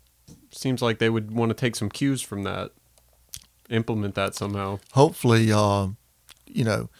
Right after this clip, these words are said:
Speaker 2: uh, our new ag commissioner, um, Senator Hill out of Picayune, uh, was able to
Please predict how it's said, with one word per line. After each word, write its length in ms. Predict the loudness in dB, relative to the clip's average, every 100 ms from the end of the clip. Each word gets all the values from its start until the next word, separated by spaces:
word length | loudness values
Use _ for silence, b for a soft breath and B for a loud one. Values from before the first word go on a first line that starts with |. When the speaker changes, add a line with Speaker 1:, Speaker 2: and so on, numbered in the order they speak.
| b b b b b b _ -10
Speaker 2:
uh, 460 | -8 -6 -10 -12 -14 -16 -10
our 180 | -2 2
new 200 | 4 6
ag 180 | 6 4
commissioner, 480 | 2 2 0 -4 -6 -12 _ _ _ _ _ -10
um, 520 | -8 -6 -8 -10 -12 -12
Senator 560 | 0 2 2 0 -4
Hill 420 | -2 2 4 4 2
out 140 | -2
of 80 | -2
Picayune, 600 | -4 -2 0 2 2 0 -6 b b b b b _ -12
uh, 640 | -8 -6 -6 -10 -12 -14 -8
was 180 | 0
able 200 | 2 2 0
to 360 | 0 0 -2